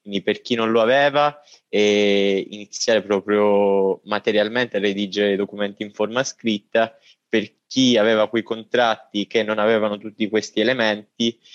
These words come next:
eh, richiedere quindi di inserire delle clausole che disciplinassero certamente la durata,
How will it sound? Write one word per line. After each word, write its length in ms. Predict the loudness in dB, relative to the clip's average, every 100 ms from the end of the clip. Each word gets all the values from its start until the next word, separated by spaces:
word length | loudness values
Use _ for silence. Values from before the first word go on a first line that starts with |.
| -20 _
eh, 1040 | 0 2 4 4 2 2 4 2 0 -4 -20 _ _
richiedere 960 | -10 -6 -4 0 2 4 2 2 0
quindi 320 | -4 -10 -8 -8
di 80 |
inserire 480 | -8 -6 -2 2 2
delle 240 | 2 0 0
clausole 580 | 0 0 0 -2 -4
che 120 | -4 -8
disciplinassero 840 | -6 -6 -6 -4 -2 -4 -4 -4
certamente 600 | -4 -4 -2 -2 -2 0
la 100 | 0
durata, 720 | 2 2 2 2 0 0 -2